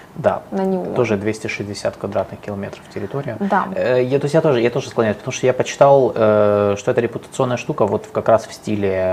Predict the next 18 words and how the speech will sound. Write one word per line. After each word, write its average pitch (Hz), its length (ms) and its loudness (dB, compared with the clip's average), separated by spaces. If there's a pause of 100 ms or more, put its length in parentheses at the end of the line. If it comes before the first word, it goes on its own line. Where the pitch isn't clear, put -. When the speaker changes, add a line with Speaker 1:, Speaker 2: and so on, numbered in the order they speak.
(180)
Speaker 1:
м, 104 280 -4 (460)
это 135 200 4
знаешь 165 260 4
почему, - 300 -2
это 123 180 2
же, 120 180 4 (100)
опять 127 280 8
же, 98 260 0
это 131 200 2
тоже 117 260 4
интересный 107 400 2
подход, 165 400 2
который 113 320 4
вот 101 160 2
у 110 40 2
Байдена 95 400 4
проявляется. 107 680 2 (140)
Speaker 2:
Мгм. 202 240 -4